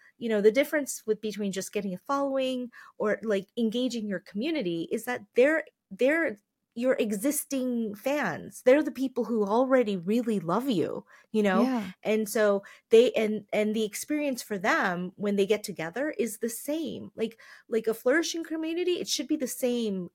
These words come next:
Speaker 1: in person or online, you know? Um,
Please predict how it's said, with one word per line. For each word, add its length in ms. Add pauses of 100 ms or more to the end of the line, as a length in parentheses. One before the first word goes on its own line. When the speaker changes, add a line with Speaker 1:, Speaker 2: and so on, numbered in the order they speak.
(100)
Speaker 1:
in 180
person 640
or 260
online, 680 (200)
you 100
know? 280 (380)
Um, 280